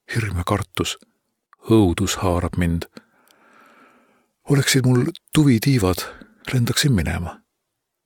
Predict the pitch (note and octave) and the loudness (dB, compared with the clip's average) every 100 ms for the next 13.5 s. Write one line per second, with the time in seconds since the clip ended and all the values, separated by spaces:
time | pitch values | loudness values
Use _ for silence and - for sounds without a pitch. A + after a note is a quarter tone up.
0 | _ _ _ - C#3 - - - G2+ F2+ | _ _ _ -4 -4 -4 -6 -4 -2 -2
1 | - _ - G#2+ - F#2 F2+ F2 E2+ E2 | -6 _ -6 -4 -2 -2 -2 -4 -6 -10
2 | - _ _ _ _ _ _ _ _ _ | -14 _ _ _ _ _ _ _ _ _
3 | _ _ _ - A#2+ G#2+ - F#2+ G#2 F#2+ | _ _ _ -2 -2 -2 -4 -4 -4 -4
4 | F2 - - - F#2+ G#2+ G2+ F#2+ E2+ - | -6 -12 -12 -4 0 0 -2 -6 -8 -12
5 | _ _ _ _ _ _ _ _ _ _ | _ _ _ _ _ _ _ _ _ _
6 | _ _ _ - E2+ - - E2+ - G#2 | _ _ _ -2 -2 -2 -4 -4 -4 -4
7 | F#2+ F#2 E2+ F2 F2 F2 - _ _ _ | -2 -2 -2 -2 0 -2 -6 _ _ _
8 | _ _ _ _ _ _ _ _ _ _ | _ _ _ _ _ _ _ _ _ _
9 | _ _ - B2+ G2+ F#2 - - F2+ F2 | _ _ -6 -4 -2 -4 -4 -4 -4 -6
10 | - _ - B2+ - - F#2+ - _ - | -10 _ -6 -6 -4 -4 -4 -6 _ -6
11 | E2 _ _ _ _ _ _ _ _ _ | -6 _ _ _ _ _ _ _ _ _
12 | _ B2 G#2+ G2 G#2 F2 F2+ E2+ - - | _ -4 -2 -2 -2 -2 -2 -4 -6 -4
13 | A2 G2+ - E2 | -4 -2 -4 -6